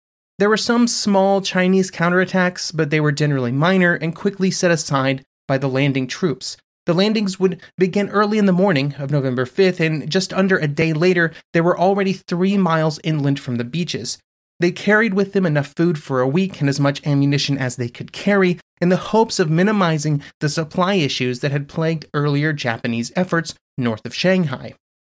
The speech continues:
After the first few hours, with such a large chunk of territory being under their control in such a small space of time, there was little real danger that the landings would be in any way a failure. After news of these landings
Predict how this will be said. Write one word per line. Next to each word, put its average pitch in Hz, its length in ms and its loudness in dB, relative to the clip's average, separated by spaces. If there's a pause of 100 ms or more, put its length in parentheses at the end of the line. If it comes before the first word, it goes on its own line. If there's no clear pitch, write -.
(220)
After 233 260 -2
the 254 100 0
first 185 360 -2
few 156 200 0
hours, 120 460 -2
with 151 140 -2
such - 240 -2
a 165 60 2
large 165 460 2
chunk 170 260 -2
of 170 100 -2
territory 143 560 -2
being 139 240 -2
under 135 260 -2
their 123 140 0
control 156 640 0 (180)
in 160 120 2
such 151 240 -2
a 143 100 0
small 139 340 0
space 135 340 -2
of 117 120 -6
time, 143 480 0 (260)
there 208 120 2
was 196 180 -2
little 233 480 2
real 185 240 2
danger 165 640 0
that 147 120 -6
the 151 80 0
landings 156 500 0
would 147 160 0
be 151 220 -2
in 147 160 0
any 160 220 0
way 131 260 -2
a - 100 -6
failure. 139 540 -4 (500)
After 175 240 2
news 226 280 2
of 233 60 0
these 190 220 -2
landings 156 520 -2